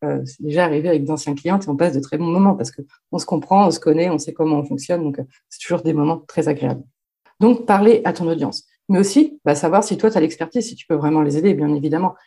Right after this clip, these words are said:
Et puis sentir si ça t'est-, si ça, si tu as cette excitation que tu dis, « Oh putain, mais c'est trop ça,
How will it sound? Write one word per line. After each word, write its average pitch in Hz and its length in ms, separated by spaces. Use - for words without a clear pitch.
Et - 60
puis 190 80
sentir 202 280
si 220 100
ça 196 120
t'est-, - 240
si - 160
ça, 190 140
si - 180
tu 214 240
as 226 120
cette 226 200
excitation 208 560
que 277 80
tu 202 120
dis, « 190 140
Oh 214 60
putain, 202 280
mais 147 100
c'est - 160
trop - 220
ça, 214 280